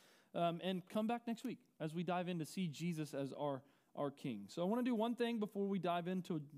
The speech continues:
to John four, and that's pray. Specifically ask you to pray. Um, so I wanna give us just a few moments, probably less than a minute, to pray for two things. One, I wanna just give some quiet time for you to just in your own heart and in your own words to pray to the Lord and ask that he would speak to you today.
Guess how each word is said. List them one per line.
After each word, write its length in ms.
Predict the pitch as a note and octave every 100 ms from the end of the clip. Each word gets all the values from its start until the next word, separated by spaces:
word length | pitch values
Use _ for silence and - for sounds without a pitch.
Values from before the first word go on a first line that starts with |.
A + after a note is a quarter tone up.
| C#3 -
to 80 |
John 280 | D#3 D#3+ F3
four, 280 | F3 D3 D3+ - - _
and 160 | - E3+
that's 180 | F#3+ -
pray. 280 | - F#3+ - -
Specifically 640 | - F3 E3+ G#3+ A3 G#3+ -
ask 280 | E3+ F3 -
you 240 | E3 F3
to 120 | -
pray. 220 | C#3 B2 G2 _ - - -
Um, 240 | E3 E3
so 140 | D3+ G3+
I 40 |
wanna 240 | G#3 B3+
give 260 | F#3+ F#3+ G#3+
us 100 | A3+
just 220 | - G#3
a 60 | G3
few 200 | F#3+ A3
moments, 320 | G3+ G3+ -
probably 300 | - F#3+ G3
less 240 | E3 F#3+
than 100 | -
a 60 | G#3+
minute, 280 | F#3 F3 E3+
to 60 | E3+
pray 300 | - E3+ D#3+
for 140 | D3+
two 180 | - F#3+
things. 400 | D#3 G#2 - - - - -
One, 280 | F3 E3 A3
I 40 |
wanna 140 | B3+ A3
just 220 | G3+ -
give 100 | G3
some 140 | F#3
quiet 360 | E3+ F3 F#3+ G#3+
time 260 | G3+ F3+ F3+
for 100 | E3
you 320 | D#3 D#3 G3+
to 140 | G#3
just 220 | E3 D#3+ -
in 160 | D#3+ F#3+
your 120 | G#3
own 160 | G#3
heart 260 | F#3 E3 D#3+
and 80 | D#3+
in 40 |
your 120 | F#3
own 80 | G3
words 340 | D3+ C#3+ C#3 - - - -
to 100 | F3+
pray 200 | - F#3+
to 80 | A3
the 80 |
Lord 240 | G#3 D#3 D#3
and 80 | D#3
ask 220 | D3+ -
that 120 | D3
he 160 | - F3+
would 140 | D#3+
speak 300 | - D#3 -
to 80 | C#3
you 80 | A#2+
today. 240 | G#2+ -